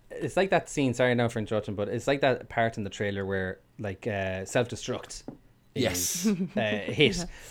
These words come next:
Speaker 1: as a, as an exercise or, like, whatever they do on the bridge, but no one else on the crew knows, and they're all freaking out. And, um, like, that, that happened in T N G where they were, like, last minute, they, they saved the day, but, you know, the rest of the crew are freaking out. They don't know all
Speaker 3: Yeah.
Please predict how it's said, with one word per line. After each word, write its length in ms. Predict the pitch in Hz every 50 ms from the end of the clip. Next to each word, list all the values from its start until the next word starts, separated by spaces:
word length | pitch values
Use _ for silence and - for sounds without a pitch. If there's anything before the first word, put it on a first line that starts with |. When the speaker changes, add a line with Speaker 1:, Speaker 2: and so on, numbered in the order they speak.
| - -
Speaker 1:
as 320 | 120 120 120 117 120 117
a, 180 | 123 117 - -
as 180 | 117 127 117 127
an 120 | 117 120
exercise 760 | 127 131 - - - 131 117 - 127 110 104 98 98 98 - -
or, 320 | 120 113 107 104 104 101
like, 220 | 101 101 101 95 -
whatever 340 | 113 107 110 113 104 113 104
they 80 | 110
do 160 | 104 113 107
on 60 | 104 101
the 80 | 101
bridge, 280 | 92 117 110 104 - -
but 140 | - 101 -
no 80 | 127 131
one 140 | 127 117
else 220 | 117 120 117 - -
on 140 | - 113 107
the 80 | 107
crew 220 | - - 127 120 113
knows, 320 | 113 120 117 113 107 101
and 100 | 113 123
they're 120 | 127 117
all 140 | 131 131 131
freaking 420 | 123 - - 175 165 139 - 135 131
out. 280 | 135 127 117 110 - - - - - - - - - - -
And, 280 | 120 113 110 113 113
um, 400 | 113 110 110 110 110 110 110 117
like, 140 | 131 135 131
that, 120 | - - -
that 120 | 202 202
happened 320 | - 240 247 247 - 160 139
in 120 | 131 120
T 220 | - - 151 143 135
N 140 | 123 120
G 320 | 123 117 143 147 139 131 120
where 320 | 113 120 117 117 113 110
they 100 | 110 120
were, 100 | 120 117
like, 280 | 117 117 113 110 - - - - - - - - - _ _ - -
last 340 | 127 131 131 131 120 - -
minute, 380 | 135 127 120 120 107 - -
they, 120 | - 113 113
they 160 | - - 113
saved 360 | - - - 131 123 117 104 107
the 60 | 101
day, 360 | 95 117 117 110 104 98 92 - -
but, 200 | 123 113 117 - - - _ _
you 140 | 139 123
know, 120 | 123 123 117
the 100 | 104 127
rest 160 | 175 180 -
of 40 | -
the 60 | 143
crew 260 | - - 175 185 185 156
are 60 | 123
freaking 360 | - - 143 127 - - 123
out. 80 | 110 -
They 100 | 156 165
don't 180 | 160 143 143
know 120 | 135 139 147
all 320 | 143 131 123 120 120 117
Speaker 3:
Yeah. 160 | - 80 -